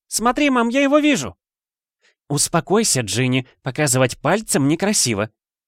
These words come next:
Миссис Уизли улыбнулась им. "Непростой выдался год", сказала она. "Очень", подтвердил Гарри.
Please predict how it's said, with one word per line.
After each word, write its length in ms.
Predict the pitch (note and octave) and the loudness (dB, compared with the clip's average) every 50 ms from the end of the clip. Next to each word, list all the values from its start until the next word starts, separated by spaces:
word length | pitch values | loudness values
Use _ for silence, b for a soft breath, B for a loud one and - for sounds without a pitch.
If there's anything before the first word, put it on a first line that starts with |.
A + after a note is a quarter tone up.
| _ _ _ _ _ _ _ _ _ _ _ _ _ | _ _ _ _ _ _ _ _ _ _ _ _ _
Миссис 480 | - G2+ A2 A2+ - - A2+ G2+ - - | -6 -2 -2 -2 0 0 -2 -2 -2 -2
Уизли 400 | G#2+ B2+ C#3+ C3 A#2+ C3 C#3 - - | -2 -2 -2 -2 -2 -4 -4 -4 -2
улыбнулась 680 | A#2+ B2 C3 B2+ A#2 A#2 A2+ G2+ F2 E2+ - - - | -2 -2 0 0 0 0 0 0 -2 -2 -4 -6 -8
им. 180 | D#2 B1 - _ _ _ _ _ _ _ _ _ _ _ _ _ _ _ _ _ _ _ - | -8 -12 -16 _ _ _ _ _ _ _ _ _ _ _ _ _ _ _ _ _ _ _ -6
"Непростой 680 | D#3+ E3+ E3+ D3 E3 D#3 D3+ - - - G3 A#3 A#3 | -4 -2 -2 0 0 0 0 0 0 0 0 0 0
выдался 480 | G#3+ F#3 C3 C3 A#2+ A2+ - - A#2 | 0 2 2 2 2 2 0 -2 -2
год", 300 | G#2 F2+ F2 E2 - - _ _ _ _ _ _ _ _ _ _ _ _ | -2 -4 -6 -8 -8 -12 _ _ _ _ _ _ _ _ _ _ _ _
сказала 600 | - - - - G2+ F2 E2+ F2+ E2+ E2 E2 F2 | -6 -4 -2 0 0 0 0 -2 -2 0 0 -2
она. 220 | F2 D#2+ D2 - _ _ _ _ _ _ _ _ _ _ _ _ _ _ _ _ _ _ _ _ _ _ | -2 -4 -8 -14 _ _ _ _ _ _ _ _ _ _ _ _ _ _ _ _ _ _ _ _ _ _
"Очень", 460 | - - D3+ E3 E3 - C3+ G2+ D#2+ - _ _ _ _ _ _ _ _ _ _ _ | -8 -4 -2 -2 0 -2 -4 -6 -8 -10 _ _ _ _ _ _ _ _ _ _ _
подтвердил 580 | - F2 - - G2+ F#2+ F2+ E2+ F2 G2 F#2+ | -8 -8 -6 -4 -4 -2 -2 -2 -2 -4 -4
Гарри. 320 | F2 F2+ F#2 E2+ D2 - | -2 -2 -4 -4 -4 -8